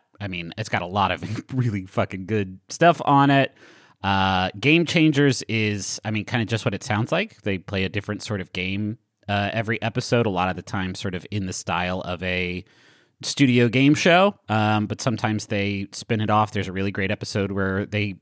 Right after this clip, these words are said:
have to do an escape room, um, and it's, but it's always very funny people. They have sort of the same sort of cast. Dimension Twenty is, is part of Dropout, uh, also, which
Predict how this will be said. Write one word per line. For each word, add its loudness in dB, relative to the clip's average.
have -2
to 2
do 6
an 6
escape 2
room, 0
um, -2
and -4
it's, -10
but -6
it's -10
always -4
very -10
funny -8
people. -12
They -10
have -14
sort -10
of -16
the -16
same -10
sort -12
of -18
cast. -10
Dimension 4
Twenty -4
is, -10
is -12
part -12
of -16
Dropout, -10
uh, -12
also, -14
which -10